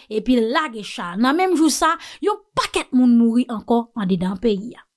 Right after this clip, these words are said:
nan menm moman an. Gen yon pastè ki rele Pòl. Yon pastè evanjelik ki orijin endyèn, vini ann Ayiti pou l pale ansanm avèk Gi Filip. Nan fen reyinyon an, Filip pwomèt li, l ap depoze zam e l ap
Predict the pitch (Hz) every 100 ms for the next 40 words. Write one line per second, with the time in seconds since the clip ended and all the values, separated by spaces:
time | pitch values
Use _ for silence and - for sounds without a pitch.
0 | - 415 622 659 640 640 622 349 330 403
1 | 480 294 370 403 415 381 - - 294 -
2 | 277 254 233 233 381 370 370 392 392 _
3 | _ - 330 381 381 359 - 311 294 262
4 | 277 262 247 233 294 - 277 - 302 302
5 | 247 254 240 233 208 320 370 403 - -
6 | 226 285 440 494 381 359 330 285 262 330
7 | - 302 254 277 247 302 294 262 285 254
8 | 220 208 185 302 - 262 190 - _ -
9 | - 247 359 381 453 453 453 453 381 294
10 | 302 330 - 330 320 - 330 269 240 233
11 | 294 330 - - 277 208 185 370 370 311
12 | 247 220 262 302 311 302 - 339 294